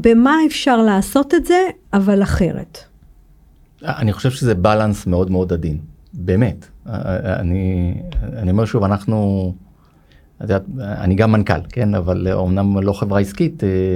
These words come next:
Speaker 2: למזלי, אני, אני אומר בכנות, יש לנו את הלוקסוס, אנחנו משתדלים לנצל אותו, שאין לנו לקוחות, שאין לי את Q ארבע לסגור, באמת, רק מי שסגר רבעון יודע, יודע מה זה אומר, אה, אבל יש פה בלנס מאוד עדין, של איך אתה בעצם,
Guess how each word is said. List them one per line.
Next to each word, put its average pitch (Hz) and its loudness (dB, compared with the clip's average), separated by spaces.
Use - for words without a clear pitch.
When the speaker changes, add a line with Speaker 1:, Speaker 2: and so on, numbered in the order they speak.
Speaker 2:
למזלי, 95 0
אני, 110 -4
אני 90 -6
אומר 95 -4
בכנות, 131 -2
יש 92 -4
לנו 104 0
את 98 -4
הלוקסוס, 98 -6
אנחנו 92 -4
משתדלים 98 0
לנצל 95 -2
אותו, 101 -2
שאין 104 0
לנו 107 0
לקוחות, 101 -2
שאין 104 -2
לי 139 4
את 139 -2
Q 120 2
ארבע 101 2
לסגור, 92 -4
באמת, 104 -6
רק 101 -2
מי 131 0
שסגר 107 0
רבעון 101 0
יודע, 95 0
יודע 104 4
מה 101 4
זה 98 0
אומר, 92 2
אה, 92 4
אבל 92 2
יש 101 0
פה 139 2
בלנס 87 2
מאוד 92 2
עדין, 135 0
של - -4
איך 104 0
אתה 101 2
בעצם, 98 0